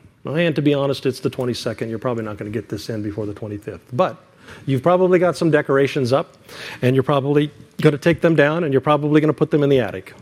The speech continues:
When you do, put a piece of paper on top and write this on it, all right?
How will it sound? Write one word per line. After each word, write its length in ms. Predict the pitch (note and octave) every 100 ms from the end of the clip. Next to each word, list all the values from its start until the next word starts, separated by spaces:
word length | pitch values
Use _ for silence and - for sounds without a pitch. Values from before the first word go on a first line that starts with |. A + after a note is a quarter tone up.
| -
When 180 | B2 G3
you 80 | A#3+
do, 320 | D#3+ F3 F#3+ _ -
put 120 | G#3+
a 40 | G3+
piece 200 | G3 -
of 80 |
paper 280 | E3 D#3+ D3+
on 140 | C#3+ C3
top 320 | B2+ A#2 - _
and 140 | G#2+ G2+
write 240 | C3+ C3+
this 200 | - B2
on 160 | G#2+ E2+
it, 200 | D#2 - _ -
all 120 | A#2
right? 200 | D3+